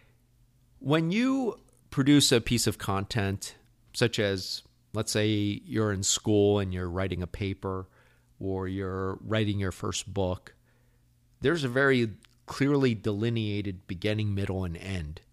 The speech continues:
There's an end point to it. It's not like you're starting a book and you're just writing for the rest of your life. Um, it may feel like that, but you know that there's a definitive end point. And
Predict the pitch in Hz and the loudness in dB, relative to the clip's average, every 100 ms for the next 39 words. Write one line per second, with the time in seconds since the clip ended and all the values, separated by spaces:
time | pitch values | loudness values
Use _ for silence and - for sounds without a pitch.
0 | _ - 107 98 107 110 101 90 87 92 | _ -6 -4 -2 -2 -2 -4 -6 -6 -8
1 | 82 98 - 131 127 120 110 101 98 - | -8 -6 0 0 2 0 0 -2 -2 2
2 | 110 104 92 92 107 101 - 95 95 95 | 2 2 0 0 0 0 -4 -8 -6 -6
3 | 90 - - 95 95 92 98 95 92 - | -8 -10 -8 -8 -4 -4 -2 -4 -8 -10
4 | _ - - _ 117 104 101 - 87 95 | _ -20 -20 _ -4 0 0 -2 -4 -4
5 | 92 107 90 78 - - _ _ _ _ | 0 0 0 -4 -10 -20 _ _ _ _
6 | - 87 87 85 85 87 - 127 123 - | -12 -10 -8 -10 -10 -12 -6 0 2 4
7 | 123 113 120 - 123 117 - _ 104 101 | 4 6 4 6 4 4 -2 _ -6 0
8 | 113 104 113 110 117 113 104 104 101 98 | 2 0 -2 -2 0 0 0 0 -2 -4
9 | 90 95 - 104 98 92 90 - 101 101 | -6 -8 -4 -4 -2 -4 -6 -8 -10 -10
10 | 95 90 76 - _ _ _ _ _ _ | -10 -12 -14 -16 _ _ _ _ _ _
11 | _ _ _ _ _ - 113 113 113 110 | _ _ _ _ _ -12 -6 -4 -2 -6